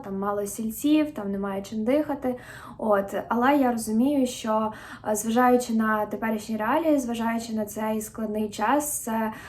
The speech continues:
взагалі вже неймовірно, що такі події продовжують відбуватися. І, чесно кажучи, у мене просто серце грілося від того, як я бачила людей, які виходили з книгами, які купували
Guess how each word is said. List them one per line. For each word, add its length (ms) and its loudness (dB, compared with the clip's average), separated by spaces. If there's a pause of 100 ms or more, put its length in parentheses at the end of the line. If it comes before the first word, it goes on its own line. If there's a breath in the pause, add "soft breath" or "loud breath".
(160 loud breath)
взагалі 400 6
вже 240 4
неймовірно, 640 0
що 340 0
такі 180 -6
події 340 -2
продовжують 600 -4
відбуватися. 840 0
І, 500 -2
чесно 320 -6
кажучи, 580 -4 (320 loud breath)
у 60 -6
мене 240 0
просто 360 -6
серце 360 -4
грілося 420 -4
від 160 -8
того, 280 2
як 220 -2
я 100 -4
бачила 500 -2
людей, 440 2
які 340 -4
виходили 480 -4
з 120 -6
книгами, 640 0 (360 loud breath)
які 220 -2
купували 540 -2